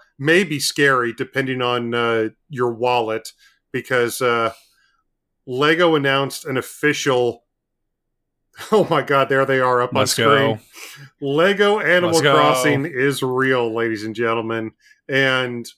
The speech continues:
Speaker 1: we just got a small little seventeen-second snippet,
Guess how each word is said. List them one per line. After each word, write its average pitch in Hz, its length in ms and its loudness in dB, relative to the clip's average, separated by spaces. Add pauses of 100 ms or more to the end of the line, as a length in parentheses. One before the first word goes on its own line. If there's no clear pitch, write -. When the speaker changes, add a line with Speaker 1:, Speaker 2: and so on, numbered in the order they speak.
Speaker 1:
we 131 160 -2
just 147 180 -6
got 143 160 0
a 131 40 -2
small 143 680 0
little 147 480 2 (480)
seventeen-second 156 1300 -2
snippet, 139 580 -2